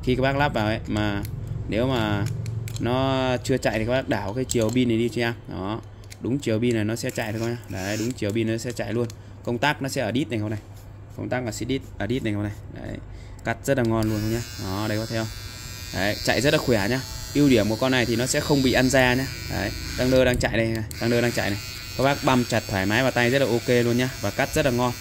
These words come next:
cắt rất là ngon luôn các bác nhá. Đây, em sẽ test cắt cái lông chân thử cho bác xem này. Đây nhá. Đó, đây nhá, các bác xem này.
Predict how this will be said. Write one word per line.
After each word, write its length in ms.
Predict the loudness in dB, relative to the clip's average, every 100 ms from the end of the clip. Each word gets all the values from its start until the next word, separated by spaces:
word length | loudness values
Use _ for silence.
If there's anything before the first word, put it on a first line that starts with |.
| -6
cắt 120 | -4 -2
rất 120 | 0
là 60 | 0
ngon 280 | 0 0 0
luôn 140 | 0
các 60 | 0
bác 60 |
nhá. 120 | 0 -2 -6 -10 -6
Đây, 140 | -2 -2 -4 -10 -10 -6
em 100 | -6
sẽ 80 |
test 280 | -2 -2 -2
cắt 140 | -4 -4
cái 300 | -2 -2 -2
lông 140 | -2 -2
chân 180 | -2 -2
thử 160 | -2
cho 80 | -2
bác 120 | -2
xem 220 | -2 -2
này. 100 | -2 -4 -4
Đây 100 | -2
nhá. 140 | -2 -4 -8 -8 -8 -6 -6
Đó, 200 | -2 0
đây 100 | 0
nhá, 140 | 2 0
các 80 | 0
bác 120 | -2
xem 200 | -2 -2
này. 100 | -2